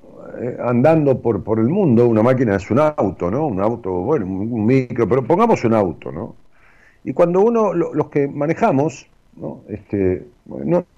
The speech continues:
no todo el mundo le gusta conducir. Yo tenía un amigo que nunca le gustó aprender, ni manejar, ni nada. No tenía problema, él no le gustaba tener auto, ni manejar, ni nada que se parezca, ¿no?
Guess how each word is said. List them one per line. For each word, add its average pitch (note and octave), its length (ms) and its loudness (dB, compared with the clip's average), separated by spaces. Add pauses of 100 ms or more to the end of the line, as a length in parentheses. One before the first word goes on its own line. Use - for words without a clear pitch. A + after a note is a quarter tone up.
no F3 180 2
todo F#3 120 4
el F#3+ 60 4
mundo A#2 480 6
le A#2 100 2
gusta A#2 280 0
conducir. B2+ 500 -2
Yo A2 300 -4
tenía A#2+ 140 -2
un B2+ 60 2
amigo C#3 280 2
que G#2 100 0
nunca C#3 340 0
le A2+ 60 4
gustó G#2 220 -2
aprender, C#3 360 2
ni G#2+ 380 -4
manejar, D#3 400 -2
ni A#2+ 140 0
nada. F3+ 160 2
No F#3+ 80 0
tenía A3+ 280 4
problema, A3+ 460 4 (180)
él A3 220 2
no A3 100 4
le G#3 80 6
gustaba G3 880 4
tener D#3+ 280 -2
auto, F3 420 2
ni C3+ 80 -4
manejar, C#3 840 0
ni C3 140 -2
nada B2+ 180 0
que A#2 60 -10
se - 80 -20
parezca, D#2+ 320 -2
¿no? A#2+ 260 -4